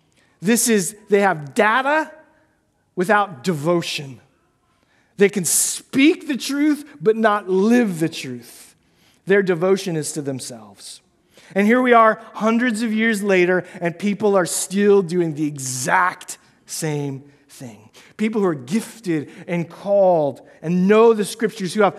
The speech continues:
who have, who are able to communicate the scriptures in a beautiful way, they fall prey to the trap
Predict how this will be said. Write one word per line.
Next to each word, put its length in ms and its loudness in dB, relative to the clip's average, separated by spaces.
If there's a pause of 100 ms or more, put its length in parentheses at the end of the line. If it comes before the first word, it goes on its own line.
(140)
who 60 -2
have, 240 -2
who 120 -2
are 60 4
able 160 2
to 80 -6
communicate 800 0
the 60 -8
scriptures 500 -8
in 80 -6
a 40 -8
beautiful 520 -4
way, 300 -12 (720)
they 160 4
fall 540 0
prey 500 2
to 140 -6
the 100 -2
trap 540 -2